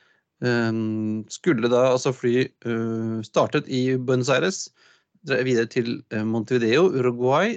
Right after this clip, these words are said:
eh, s-, og så Rio de Janeiro, og så skulle den da videre til Port of Spain, Trinidad og Tobago, og så til slutt skulle den da til,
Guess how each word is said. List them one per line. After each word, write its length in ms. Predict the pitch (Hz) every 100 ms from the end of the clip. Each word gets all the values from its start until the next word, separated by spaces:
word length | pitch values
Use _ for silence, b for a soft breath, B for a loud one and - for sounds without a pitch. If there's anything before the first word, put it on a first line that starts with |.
| -
eh, 220 | 131 127
s-, 160 | 127 -
og 240 | - 131
så 560 | - - 131 147 156 131
Rio 160 | 120
de 80 | 120
Janeiro, 460 | 123 127 117 196 185
og 60 |
så 360 | - 156 147 156
skulle 240 | - 117
den 120 | 123 117
da 60 | 120
videre 220 | 107 104
til 180 | 113 120
Port 240 | 117 104
of 80 | 113
Spain, 380 | - 107 110 107 b b b b _
Trinidad 300 | 123 104 98
og 160 | 101
Tobago, 480 | 101 123 101 104 156
og 80 | 143
så 300 | - - 113
til 140 | 113 -
slutt 320 | - 165 - _ -
skulle 300 | - 123 107
den 80 | 98
da 80 |
til, 320 | - - 101